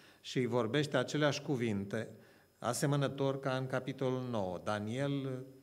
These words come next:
om prea iubit și scump." Deci, uh, era obiceiul lui Gabriel să-i vorbească așa,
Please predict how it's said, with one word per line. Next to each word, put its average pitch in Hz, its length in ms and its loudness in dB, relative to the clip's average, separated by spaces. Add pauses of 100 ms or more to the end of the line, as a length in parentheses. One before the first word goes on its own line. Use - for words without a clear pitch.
(300)
om 127 200 0
prea 120 180 0
iubit 113 300 -2
și 120 160 -4
scump." 110 320 -6 (320)
Deci, 139 280 0 (540)
uh, 123 280 -8 (580)
era 139 280 4
obiceiul 147 400 4
lui 147 120 2
Gabriel 123 460 4
să-i 101 240 0
vorbească 92 580 -2
așa, 80 380 -8